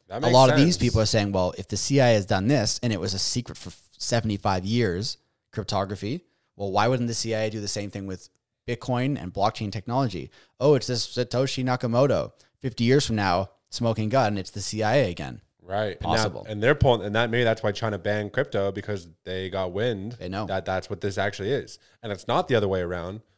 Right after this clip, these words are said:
Speaker 1: where China and Russia are conspiring
Speaker 2: Mm.
Speaker 1: against the U S. They know. And that's may-, why now, you know, Putin came out and talked about,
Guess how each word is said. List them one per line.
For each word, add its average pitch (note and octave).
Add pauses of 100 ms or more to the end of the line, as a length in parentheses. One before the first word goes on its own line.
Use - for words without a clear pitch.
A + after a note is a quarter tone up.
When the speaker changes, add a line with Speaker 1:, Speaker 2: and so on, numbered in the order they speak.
(160)
Speaker 1:
where F#2
China F#2+
and F2+
Russia C#3+
are A2
conspiring F#2+
Speaker 2:
Mm. A2 (240)
Speaker 1:
against G2
the F#2+
U A2
S. F#2+ (600)
They B2
know. E2 (280)
And G#2+
that's A#2
may-, A2+
why G2+
now, F#2+ (360)
you G#2
know, F2
Putin A#2+
came G2+
out F2+
and E2
talked F#2
about, F2